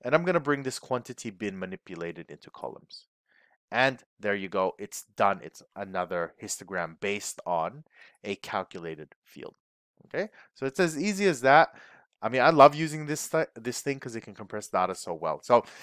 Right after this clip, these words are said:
that is it for this video. If you like this video, be sure to hit that like button. It really helps with,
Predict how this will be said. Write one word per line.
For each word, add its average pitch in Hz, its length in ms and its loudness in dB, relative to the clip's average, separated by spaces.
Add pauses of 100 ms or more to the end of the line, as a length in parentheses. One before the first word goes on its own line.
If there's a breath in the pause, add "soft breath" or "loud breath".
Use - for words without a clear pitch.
(280 loud breath)
that 180 180 12
is 175 160 0
it 175 220 4 (160)
for 135 300 6
this 107 260 -10
video. 113 320 0
If - 180 -12
you 135 80 -6
like 160 240 6
this - 140 -12
video, 147 320 2
be 120 140 -6
sure 139 180 0
to 131 60 0
hit 127 180 -10
that 69 160 0
like 110 240 -2
button. 104 260 -2
It 95 140 -14
really 123 220 -4
helps 110 340 -6
with, 101 220 -8